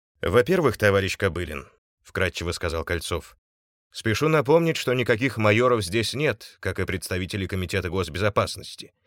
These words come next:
Есть группа товарищей из вышестоящего биопрепарата, прибывшая с ведомственной проверкой.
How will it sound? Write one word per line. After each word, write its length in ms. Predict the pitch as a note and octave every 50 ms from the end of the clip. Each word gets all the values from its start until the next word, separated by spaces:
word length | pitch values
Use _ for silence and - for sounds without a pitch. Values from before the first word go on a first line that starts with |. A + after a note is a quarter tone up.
| _ _ _ _ _ _
Есть 400 | - - A2 D3 E3 D#3 A#2+ G#2+
группа 340 | G#2+ B2 B2 D3+ D#3+ D#3+ D3+
товарищей 720 | - C3 A#2 G#2 G#2+ B2 C3 C#3+ - - D#3 D3 - - _ _ _ _ _
из 200 | - G2+ F2+ F2+
вышестоящего 840 | A2 A#2+ - B2 G#2+ - G2+ F#2 F#2 G2+ A2+ A#2 - - G2+ G#2+
биопрепарата, 960 | G2+ E2+ G2+ G#2 G#2 F#2+ G#2+ G2+ - - G2+ G#2 G2 D#2 - - - - - _ _ _ _ _ _ _
прибывшая 600 | _ E2+ F#2 F#2+ E2+ A2 C#3+ D3 - - B2 B2+ B2
с 100 | - -
ведомственной 640 | E2 F2 G#2+ A#2+ C3 B2+ - - B2 B2+ B2+ B2 A2
проверкой. 600 | - A#2 G2+ E2+ D#2 D2 - - E2+ C#2 C#2 -